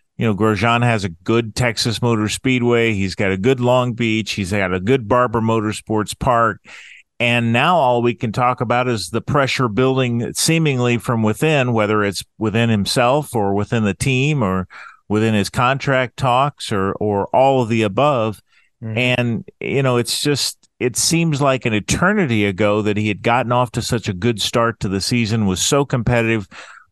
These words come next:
Speaker 1: I remember that we talked about going into the month of May that, that he might be the strongest driver through the first, what, handful of races.
Speaker 2: Yeah.
Speaker 1: just because of his depth, uh,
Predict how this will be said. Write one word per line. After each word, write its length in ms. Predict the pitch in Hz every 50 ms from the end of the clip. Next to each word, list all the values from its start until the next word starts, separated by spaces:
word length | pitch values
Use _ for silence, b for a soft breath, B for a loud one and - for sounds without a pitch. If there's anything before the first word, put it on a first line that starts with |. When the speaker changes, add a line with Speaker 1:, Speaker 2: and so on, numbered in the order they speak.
| _ _ -
Speaker 1:
I 120 | 110 131
remember 400 | 160 196 196 190 190 190 175 165
that 80 | 165 160
we 160 | 143 139 135
talked 300 | - 151 151 160 156 -
about 220 | 147 147 127 107
going 280 | 104 131 127 127 127 127
into 180 | 135 139 135 135
the 140 | 117 123
month 240 | 120 131 139 131 -
of 100 | 135 107
May 220 | 123 135 160 170 143
that, 240 | 104 104 104 101 - B B B B B B B _ _
that 160 | - 110 117 98
he 220 | 90 120 156 170
might 320 | 160 147 135 135 131 -
be 220 | 98 123 123 123 123
the 120 | 104 110
strongest 580 | - - - - 123 127 139 135 120 113 - -
driver 640 | - 123 120 127 139 131 120 110 107 104 101 92 - _ _ _ -
through 100 | 131 127
the 80 | 120
first, 480 | 113 - 131 135 127 123 - - - - _ _ _ _ _
what, 240 | - 110 113 110 98
handful 520 | 95 107 120 120 127 127 - - 131 120 113
of 120 | 107 95
races. 680 | 107 113 113 151 190 - - - 101 87 90 87 - - b b b b - 113
Speaker 2:
Yeah. 120 | 147 175
Speaker 1:
just 280 | 101 139 151 143 - -
because 400 | 151 135 - 147 135 127 117 113
of 140 | 123 113
his 260 | 117 120 113 101 92 87
depth, 560 | - - 143 139 147 151 - - - - - _ _ _ _ _ _ _ -
uh, 400 | 101 104 104 101 98 98 92